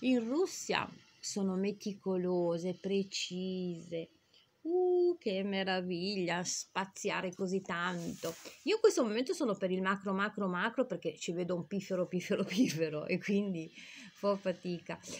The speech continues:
Però ecco, quello che cerco di impegnarmi, mm, a fare nel crochet è di scegliere filati magari inusuali. Ecco, come in questo caso intravedete sotto.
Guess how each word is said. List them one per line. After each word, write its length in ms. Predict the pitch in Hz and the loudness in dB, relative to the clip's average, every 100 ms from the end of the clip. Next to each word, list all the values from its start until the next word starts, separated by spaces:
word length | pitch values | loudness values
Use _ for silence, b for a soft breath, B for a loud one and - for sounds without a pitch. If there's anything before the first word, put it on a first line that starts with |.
| B | B
Però 180 | - 370 427 | 2 6 6
ecco, 240 | 330 320 233 | 6 4 2
quello 400 | 294 311 277 262 | 2 6 6 6
che 220 | 247 220 | 0 -2
cerco 400 | - 233 233 214 | 2 4 4 0
di 80 | 196 | 0
impegnarmi, 1040 | 196 196 190 208 233 226 208 185 175 170 | 0 -2 0 0 2 2 0 -2 -2 -4
mm, 300 | 165 165 160 | -4 -6 -6
a 100 | 175 | -6
fare 500 | - 190 196 196 190 | -4 0 2 2 0
nel 260 | 180 175 | 0 -2
crochet 760 | 170 202 226 214 - 202 247 349 _ B B B | -2 0 0 0 0 2 0 -2 _ B B B
è 160 | - 247 | -2 0
di 140 | 262 | 2
scegliere 580 | 302 - 196 196 202 214 | 2 2 2 4 4 2
filati 600 | 220 247 147 147 - 202 | 2 -2 -2 -4 -4 -2
magari 460 | 180 175 160 170 214 | -2 -2 -4 -2 0
inusuali. 800 | 196 165 160 151 151 151 151 156 151 _ _ _ _ _ _ _ _ _ _ - | 0 -2 -4 -4 -2 -4 -4 -6 -12 _ _ _ _ _ _ _ _ _ _ -12
Ecco, 580 | 190 156 _ 185 175 180 - B B | -10 -14 _ -2 -2 -4 -10 B B
come 260 | - 226 208 | 2 4 4
in 100 | 196 | 2
questo 380 | 214 208 220 202 | 0 0 -2 -2
caso 640 | 196 170 143 151 180 196 | -2 -2 -2 -4 0 2
intravedete 760 | 220 196 175 170 175 185 180 180 | 2 2 0 0 0 0 -2 -4
sotto. 800 | - 151 151 _ _ 208 277 | -4 -6 -6 _ _ -2 -2